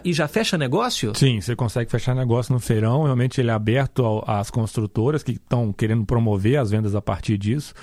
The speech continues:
Speaker 2: E, e os bancos estão ali também, e muitas vezes as construtoras têm uma equipe que facilita, ah, ou tenta intermediar,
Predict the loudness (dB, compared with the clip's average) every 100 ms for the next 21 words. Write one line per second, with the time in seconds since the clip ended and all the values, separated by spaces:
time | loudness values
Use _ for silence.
0 | -20 -20 -20 -8 0 2 2 2 -2 -2
1 | 0 2 0 0 0 2 2 0 0 0
2 | 2 0 0 0 0 0 0 0 0 0
3 | 0 -2 -4 -6 -4 -4 -6 -2 0 0
4 | -2 0 0 0 -4 -12 -20 -10 0 2
5 | 2 0 -4 -4 -4 0 0 2 0 2
6 | 0 0 -4 -4 -8 -18 -16 -4 0 0
7 | 0 -2 -2 -4 -2 -2 0 0 0 2
8 | 2 2 0 0 2 2 -2